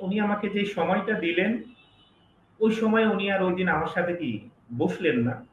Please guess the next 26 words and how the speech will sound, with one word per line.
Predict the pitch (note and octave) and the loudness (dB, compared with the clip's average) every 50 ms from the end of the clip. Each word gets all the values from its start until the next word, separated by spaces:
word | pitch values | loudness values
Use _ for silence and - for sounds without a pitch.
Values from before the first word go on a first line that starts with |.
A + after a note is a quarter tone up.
| _ _ _ _ _ _ _ _ _ G3 A#3 - _ | _ _ _ _ _ _ _ _ _ -20 -20 -12 _
তা | - G#3 | -2 2
আমিও | G#3 G#3 G#3+ A#3+ A#3 A3 G3 F#3 F3 E3+ D#3 | 4 4 4 6 4 4 4 2 2 0 0
বিষয়টা | D#3 D#3+ D#3 F3+ E3+ E3+ F3 E3+ | -2 -4 -2 -2 -4 -2 -2 -2
নিয়ে | E3 - - D#3 | -2 -2 -4 -6
আর | D3+ - | -6 -4
তেমন | - D#3 D3 D3+ D3 | -4 -4 -4 -4 -6
গুরুত্ব | C#3+ D3 D3+ D#3 D3+ - D#3 | -4 -2 -2 -2 -2 -2 -2
দিলাম | D3+ C#3+ C#3+ D3 D3+ D#3+ | -4 -2 -2 -2 -2 -2
না, | F#3 G3 | -4 -6
চলে | - - E3+ D3 D3 | -4 -2 0 0 2
গেলাম। | C3+ C#3 C3 D3+ D#3 G3+ G#3+ A3 - - - - _ _ _ _ - - _ _ _ - _ _ _ _ | 2 2 0 0 -2 -4 -6 -10 -10 -12 -18 -20 _ _ _ _ -20 -20 _ _ _ -20 _ _ _ _
পরবর্তীতে | D#3+ D#3 E3+ F#3+ G3 G3 F#3 G#3 F#3+ - G3 | 6 6 6 6 4 2 0 0 -2 0 2
আমার | E3+ F3 F3+ F#3 F3+ | 2 4 4 4 4
আর | F3+ F3+ | 4 2
একটা | F3 F3 F3+ | 2 0 0
ফ্রেন্ড | F3 - - D#3 D#3+ F3 F3+ F3 | -2 2 4 4 4 4 4 0
ছিলেন, | - F3+ E3+ F3+ F#3 F#3 F#3+ G3+ A3 G#3+ | -2 -4 -4 -2 -2 -2 -2 -2 -6 -8
সে | - - - - - D#3 E3 | -8 -12 -14 -2 4 4 4
আমাকে | E3+ F3 F3 F3 F3 F3+ | 6 4 2 0 0 -2
বললেন | C#3+ D3+ D#3 D#3 D#3+ E3 - | 0 2 2 2 0 0 -4
যে, | E3 | -4
"সাজিদ | - D#3+ D3 D#3 D#3+ | -2 0 0 0 0
ভাই, | D#3 E3+ E3+ | 0 0 0
আপনি | - F3+ F3 | 0 -2 -4
কোথায় | E3 D3+ D3+ D3+ F3+ F#3 | -4 -4 -4 0 0 0
আছেন?" | F#3 F#3 - B3+ G#3+ A#2+ | 0 2 0 0 0 0